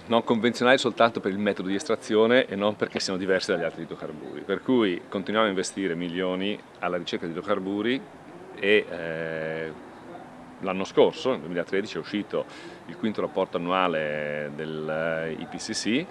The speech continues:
che parla dei problemi dei cambiamenti climatici, che ha finalmente, eh, scritto in modo inequivocabile come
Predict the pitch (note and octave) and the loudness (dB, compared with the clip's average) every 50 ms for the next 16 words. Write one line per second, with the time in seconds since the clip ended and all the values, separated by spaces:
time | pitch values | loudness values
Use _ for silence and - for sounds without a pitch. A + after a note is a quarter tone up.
0 | - - - - - - - - - E2+ - F#2+ G2 F2+ E2+ D#2+ - E2 E2 F#2+ | -10 -16 -16 -16 -18 -18 -12 -10 -10 -4 0 0 0 0 0 -2 -4 -4 -4 -2
1 | G2+ F2+ E2 - E2+ E2 E2 F2 F2 - G2 - C#3 G#2 E2 E2 F2 - A2 - | -2 -4 -4 -6 -6 -6 -4 -4 -6 -6 -2 -2 0 2 2 0 -2 -4 -6 -4
2 | - C3+ C#3+ - - - - - - - - G#2+ G2+ F2+ D#2+ - - - - - | -2 -2 -2 -2 -4 -10 -16 -18 -6 2 4 6 6 6 4 2 -2 -8 -14 -18
3 | - - - - - - - - F#2 F2+ G2+ G#2+ G#2+ G#2 G#2 F#2 F2+ F2 F2 - | -18 -18 -18 -18 -18 -12 -8 -4 -2 0 2 2 4 4 4 4 2 0 -2 0
4 | - A2+ A#2 B2+ A#2+ - - - - D#2+ D#2+ D#2 D#2 D2+ D2+ D2+ D2 - - - | 4 4 6 6 4 0 -6 -10 -8 -6 -4 -2 -2 -2 -4 -4 -6 -6 -6 -2
5 | - A2 F2+ - - - C3+ C3 G2+ E2+ E2 E2 E2+ E2+ E2 - F#2 F#2+ B2 C3+ | -2 -2 -2 -2 -4 -4 -2 -2 -2 -2 -4 -4 -4 -6 -6 -6 -4 -2 -2 -2
6 | - - D#2 D2+ D#2+ E2 F2+ A2+ C3 - - G#2+ F#2+ F2 E2 D2+ | 0 -2 -2 -2 -2 -2 -2 -2 -2 0 2 2 2 4 2 -2